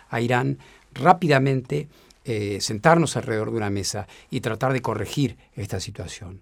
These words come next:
Irán constantemente aboga por su rehabilitación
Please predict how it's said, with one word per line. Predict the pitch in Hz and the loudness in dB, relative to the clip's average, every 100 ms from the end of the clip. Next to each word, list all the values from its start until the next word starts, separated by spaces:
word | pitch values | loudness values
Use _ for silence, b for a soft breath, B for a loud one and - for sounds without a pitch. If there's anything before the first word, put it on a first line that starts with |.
| B B B - | B B B -4
Irán | 160 190 208 | 4 6 6
constantemente | 208 139 131 - 185 185 170 123 139 139 135 139 | 4 2 2 2 2 2 0 0 0 0 -2 -2
aboga | 127 123 143 135 147 143 | -2 0 0 0 -2 -4
por | 123 117 | -6 -6
su | 123 117 | -6 -4
rehabilitación | 139 143 117 113 107 98 - 110 117 | -2 -2 -2 -6 -6 -6 -4 -4 -6